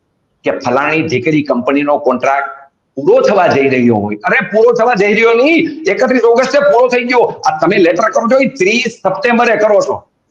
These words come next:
શરમ નથી આવતી કે અમે શું લખીએ છીએ અને કેને અંધારામાં રાખીએ છીએ? જે પબ્લિકનો પૈસો છે, આ ટેક્સનો પૈસો છે, એને ક્યાં લઈ જવા લોકો, આ લોકો માંગે છે અને શું કરવા માંગે છે?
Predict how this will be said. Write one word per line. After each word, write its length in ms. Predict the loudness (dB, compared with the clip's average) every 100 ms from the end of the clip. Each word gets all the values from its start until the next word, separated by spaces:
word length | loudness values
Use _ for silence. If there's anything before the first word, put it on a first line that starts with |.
| _ _
શરમ 440 | -14 -2 0 2 2
નથી 240 | 2 2
આવતી 300 | 0 0 -2
કે 360 | -6 _ -2 0
અમે 200 | 2 2
શું 260 | 2 2
લખીએ 360 | 2 0 0 0
છીએ 180 | 0 -2
અને 420 | -4 _ -6 -6
કેને 300 | -2 -2 0
અંધારામાં 540 | 0 0 0 2 2
રાખીએ 280 | 0 0 0
છીએ? 180 | 0 -2
જે 280 | -8 -6 -2
પબ્લિકનો 500 | 0 2 2 2 0
પૈસો 420 | 0 0 0 0
છે, 80 | 0
આ 100 | 0
ટેક્સનો 380 | -4 -4 -4
પૈસો 300 | -2 0 2
છે, 40 | 2
એને 100 | -2
ક્યાં 440 | -4 -2 0 2
લઈ 140 | 0 0
જવા 280 | 2 2
લોકો, 160 | 2 2
આ 80 | 0
લોકો 180 | 0 -2
માંગે 260 | -2 -2
છે 60 | -2
અને 80 | -2
શું 240 | -2 -2
કરવા 260 | 0 0 2
માંગે 240 | 0 -4
છે? 120 | -8